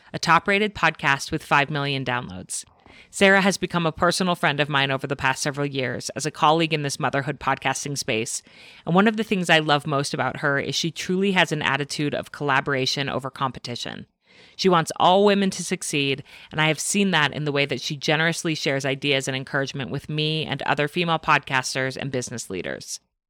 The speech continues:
And speaking of collaboration, this episode today is part of a podcast swap that Sarah and I are doing, so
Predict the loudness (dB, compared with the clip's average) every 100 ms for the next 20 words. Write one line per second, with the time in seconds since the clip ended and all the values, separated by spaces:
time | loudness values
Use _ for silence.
0 | _ -4 -2 0 2 4 2 4 4 4
1 | 4 2 2 0 0 -4 -2 -2 -2 -2
2 | -2 -2 0 2 0 -2 -8 -2 0 2
3 | 0 2 0 2 -2 -2 -2 -2 -2 -6
4 | -2 2 2 2 -2 -4 -4 -6 -6 -6
5 | -6 -2 0